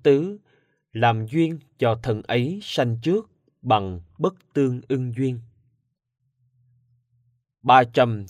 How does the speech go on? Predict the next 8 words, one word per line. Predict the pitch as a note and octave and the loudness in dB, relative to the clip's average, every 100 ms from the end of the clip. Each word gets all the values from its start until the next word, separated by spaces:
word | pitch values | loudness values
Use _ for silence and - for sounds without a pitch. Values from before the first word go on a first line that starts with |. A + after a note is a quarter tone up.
| - | -6
chín | D3 D3+ G3 | -2 0 0
mươi | D3 | 0
ba. | A#2+ A2+ G2+ F2+ _ _ _ _ _ _ _ _ _ _ _ _ _ _ _ _ _ _ _ _ - | 2 2 2 -6 _ _ _ _ _ _ _ _ _ _ _ _ _ _ _ _ _ _ _ _ 0
Pháp | E3 F#3 A#3 - | 2 2 0 -6
vô | D3 C#3+ C3 | 2 2 2
tầm | A2 G2 F#2 E2+ | -2 -2 -6 -10
hữu | G#2 G#2 A#2+ | -6 -6 0
tứ, | D3+ D3 G#3 | 0 2 -2